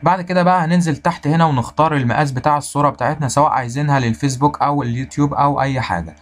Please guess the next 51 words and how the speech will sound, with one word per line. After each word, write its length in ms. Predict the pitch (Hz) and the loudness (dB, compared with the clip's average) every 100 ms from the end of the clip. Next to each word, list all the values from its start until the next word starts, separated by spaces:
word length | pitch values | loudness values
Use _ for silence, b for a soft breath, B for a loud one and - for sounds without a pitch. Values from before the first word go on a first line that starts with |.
| b b | b b
تمام، 240 | 120 147 | -2 0
هنحدد 420 | 147 143 170 160 | 0 -2 -4 -2
المقاس 320 | 143 117 143 | -4 -2 -2
بتاع 240 | 135 139 139 | -2 0 -2
الصورة 300 | - 147 143 | -2 -2 0
زي 240 | 131 135 | 0 0
ما 60 | 143 | 0
احنا 200 | 143 131 | -2 -2
عايزين، 360 | 107 113 151 | -2 -2 0
وبعد 260 | 147 143 147 | 2 0 -2
كده 300 | 143 143 131 | -4 -2 0
هننزل 340 | 135 147 120 | 0 0 0
تحت 300 | 113 139 - | -4 -6 -6
هنا. 260 | 123 143 170 B B _ | -4 0 0 B B _
طب، 100 | 156 B B | -4 B B
وطبعًا 360 | 135 190 196 156 | 0 2 2 0
زي 200 | 151 175 | 0 2
ما 80 | 175 | 2
انتوا 160 | 175 | 2
شايفين 340 | - 123 160 151 | 0 0 0 0
كده 220 | 156 156 | 2 2
هو 160 | 139 | 2
متاح 320 | 123 117 160 147 | -2 -4 -2 0
لي 60 | |
ان 100 | 139 | 2
انا 140 | 156 143 | 2 2
اعمل 340 | 156 147 131 | 0 -2 -6
صورتين 440 | - 117 - 143 | -4 -6 0 0
بس، 240 | 143 175 147 | 2 0 0
والباقي 360 | 131 123 156 | 0 2 0
كله 320 | - 143 147 139 | 0 2 4 2
هيبقى 340 | 120 143 131 | 0 -2 0
مدفوع. 480 | 120 - - 82 76 B B - | 0 -2 -6 -6 -6 B B -2
تمام، 240 | 120 156 | 0 2
بعد 180 | 185 185 | 2 0
ما 80 | 160 | -4
اخلص 400 | - 170 151 127 | -2 0 0 0
بقى 220 | 147 147 | 0 0
هننزل 320 | 147 147 139 | -2 -2 -2
تحت 300 | - 156 - | -2 -4 0
هنا 180 | 139 151 | 2 2
وندوس 380 | 131 120 143 135 | 0 -2 0 0
على 180 | 143 | -2
كلمة 340 | 143 135 143 139 | -4 -4 -2 -2
جنريت 460 | 113 117 117 151 | 0 2 2 0
عشان 260 | 143 117 143 | -2 -2 -4
يبتدي 340 | 139 123 139 | -4 -2 0
يعمل 280 | 139 107 120 | 2 0 -2
لي 100 | 127 | -4
الصورة 320 | 123 - 120 | -6 -4 -2
بتاعتي. 400 | 113 - 80 - | -2 -2 -6 -8